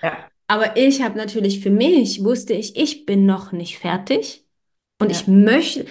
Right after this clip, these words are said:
Speaker 2: am Ende war das auch wieder eine Accountability. Ich möchte ja noch mehr machen. Also schreibe ich explizit, dass ich n-,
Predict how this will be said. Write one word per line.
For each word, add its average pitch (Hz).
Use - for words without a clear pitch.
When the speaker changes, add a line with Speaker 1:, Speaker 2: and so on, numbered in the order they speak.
Speaker 2:
am 196
Ende 285
war 240
das 202
auch -
wieder 339
eine 196
Accountability. 185
Ich 196
möchte 190
ja 196
noch 196
mehr 190
machen. 185
Also 202
schreibe 277
ich -
explizit, 233
dass 214
ich 202
n-, 196